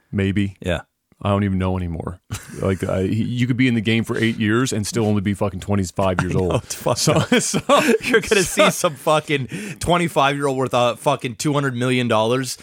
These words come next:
Speaker 2: and they're like, "Yeah, I've been in it since I was sixteen. I made my first million at seventeen."
Speaker 1: Yeah, exactly.
Speaker 2: You're
Speaker 1: Who
Speaker 2: like,
Speaker 1: was
Speaker 2: "Holy
Speaker 1: I,
Speaker 2: shit, this
Speaker 1: who,
Speaker 2: guy's lived a lifetime."
Speaker 1: what was I doing? I was playing, I was playing T F T with, um, Nitrous, who's a talent manager that I met through Panic.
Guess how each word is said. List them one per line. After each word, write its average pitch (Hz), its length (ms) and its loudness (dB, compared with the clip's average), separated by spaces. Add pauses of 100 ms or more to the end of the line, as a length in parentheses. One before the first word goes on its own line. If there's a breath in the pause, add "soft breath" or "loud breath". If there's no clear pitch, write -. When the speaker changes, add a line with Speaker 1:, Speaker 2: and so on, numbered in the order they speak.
Speaker 2:
and 127 280 -2
they're 135 80 4
like, 123 180 2
"Yeah, 147 180 4
I've 147 120 -2
been 147 100 -2
in 139 80 -2
it 123 100 -4
since 127 200 -2
I - 40 2
was 107 120 -2
sixteen. 135 440 -2
I 117 40 2
made 120 140 2
my 117 120 2
first 117 300 -2
million 120 320 0
at 98 100 -2
seventeen." 107 640 -2
Speaker 1:
Yeah, 131 140 4
exactly. 117 500 2
Speaker 2:
You're 120 80 6
Speaker 1:
Who - 20 8
Speaker 2:
like, 127 100 6
Speaker 1:
was 135 60 0
Speaker 2:
"Holy 156 140 6
Speaker 1:
I, 135 80 4
Speaker 2:
shit, 139 260 0
this 123 120 -4
Speaker 1:
who, 143 40 -2
Speaker 2:
guy's 127 180 2
lived 123 200 -2
a 127 40 4
lifetime." 117 480 0
Speaker 1:
what 101 80 -8
was 135 120 0
I 135 60 2
doing? 110 500 0
I 113 120 0
was 120 140 -2
playing, 123 500 0
I - 60 -6
was 117 100 -2
playing 127 300 -2
T 120 220 0
F 117 120 0
T 110 340 0
with, 95 360 0
um, 87 420 -2 (360)
Nitrous, 104 540 0
who's 98 200 -2
a 95 60 -2
talent 95 340 -2
manager 90 500 -2
that 87 340 -6 (140)
I 92 140 -2 (160)
met 95 360 -4
through 87 440 -4 (240)
Panic. - 460 -8